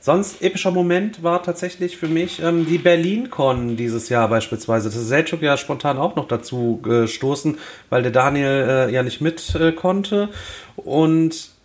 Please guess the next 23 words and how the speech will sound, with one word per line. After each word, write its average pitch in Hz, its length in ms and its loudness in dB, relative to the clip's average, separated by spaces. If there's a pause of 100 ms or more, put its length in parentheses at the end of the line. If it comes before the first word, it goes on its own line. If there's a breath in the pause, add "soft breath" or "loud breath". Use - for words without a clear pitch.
(380)
das 151 460 2
war 135 240 4
auch 135 160 2
richtig 131 260 -4
geil. 110 300 0
Und 113 340 -8 (340)
weil 139 220 4
das 147 160 -2
ja 151 100 -2
so 143 60 -2
eine 139 100 -2
richtige 156 260 -4
Spielermesse 170 580 2
ist 165 200 0
und 143 60 -10
das 139 140 -4
macht 147 180 0
halt 135 80 -2
auch 127 160 -2
richtig 160 380 -2
Bock, 160 240 0
da 170 80 4
rumzurennen. 170 800 2